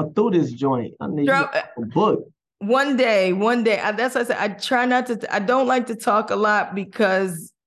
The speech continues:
Speaker 2: I do talk a lot. Um, and because I think I'm not done. I'm, I'm still learning so much. Like, I've learned a lot, but I'm still learning so much.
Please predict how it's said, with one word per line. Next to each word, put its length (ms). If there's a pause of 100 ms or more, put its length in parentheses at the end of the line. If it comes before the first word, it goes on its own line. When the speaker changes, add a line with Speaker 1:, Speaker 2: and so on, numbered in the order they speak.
(120)
Speaker 2:
I 100
do 260
talk 300
a 60
lot. 420 (400)
Um, 480 (120)
and 260
because 840 (440)
I 100
think 600 (520)
I'm 160
not 440
done. 500
I'm, 320
I'm 180
still 300
learning 560
so 200
much. 480
Like, 260
I've 200
learned 320
a 80
lot, 360
but 100
I'm 140
still 360
learning 380
so 520
much. 580